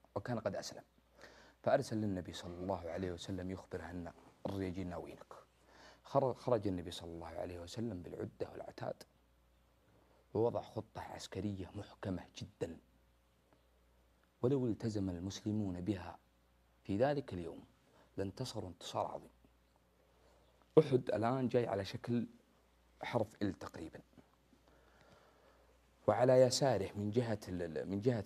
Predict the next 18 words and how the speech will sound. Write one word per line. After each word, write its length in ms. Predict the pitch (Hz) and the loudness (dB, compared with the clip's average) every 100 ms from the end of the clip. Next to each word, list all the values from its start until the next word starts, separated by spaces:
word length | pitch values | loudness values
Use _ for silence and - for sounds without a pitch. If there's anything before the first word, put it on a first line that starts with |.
| 123 | -2
مكة 340 | 113 - 151 - - - | -2 0 -2 -2 -16 0
المدينة، 480 | 107 101 92 80 - - _ _ _ _ _ _ - - - _ | 2 2 0 -6 -12 -20 _ _ _ _ _ _ -20 -20 -20 _
فو-، 360 | - 101 110 95 | -2 0 0 -2
فوضع 420 | - 107 147 127 | 2 8 8 8
النبي 180 | 123 104 | 4 2
عليه 80 | 95 | 0
الصلاة 200 | 95 92 | -2 -6
والسلام 160 | 90 | -4
الجيش 480 | 85 85 131 156 - - - - - _ - | -6 0 2 2 -8 -16 -20 -20 -20 _ -2
أمام 240 | 104 120 113 | 4 4 2
أحد، 180 | - - - - - _ _ _ _ _ 98 | -4 -10 -16 -20 -20 _ _ _ _ _ 2
الآن 320 | 113 135 143 - - - - | 4 4 2 -4 -20 -20 2
وراهم 400 | 104 117 120 143 | 8 10 8 4
أحد، 200 | - - - - - - - - | -2 -8 -16 -20 -20 -20 -16 0
وعلى 320 | 92 113 117 | 4 8 8
يسارهم 520 | 120 110 143 135 139 | 6 2 2 4 2
جبل 240 | 123 107 95 | 4 4 2
الرماة، 360 | - 82 - | 0 -8 -10